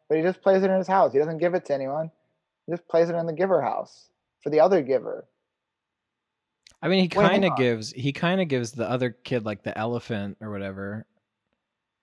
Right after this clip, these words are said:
Speaker 1: What?
Speaker 2: The, the
Speaker 1: Oh, the
Speaker 2: Giver.
Speaker 1: hallucination.
Speaker 2: He gives the hallucination of an elephant.
Speaker 1: But I mean, like, but that's because the kid is also gonna be a giver. It's givers given to givers.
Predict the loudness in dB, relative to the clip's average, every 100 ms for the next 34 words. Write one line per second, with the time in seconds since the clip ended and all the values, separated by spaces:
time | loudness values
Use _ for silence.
0 | _ _ _ _ _ _ -12 -12 -12 _
1 | _ _ _ _ _ _ _ _ _ -16
2 | -4 2 4 6 4 4 2 0 -6 -10
3 | -10 -10 -6 0 0 2 2 2 0 -2
4 | -2 -2 -2 -2 0 -2 -2 -4 -6 -6
5 | -12 _ _ _ _ _ _ _ _ _
6 | _ _ _ _ _ _ _ _ _ _
7 | _ 0 2 4 2 2 2 0 _ _
8 | _ _ _ _ _ _ _ _ _ _
9 | _ -8 0 2 2 -2 2 4 4 2
10 | -6 -16 -8 -8 2 4 4 4 2 2
11 | -2 -4 -2 0 0 -2 -2 -4 -4 -10
12 | -12 _ _ _ _ _ _ _ -4 -4
13 | 0 4 4 4 2 0 0 -4 -2 -2
14 | 0 -4 -4 -12 _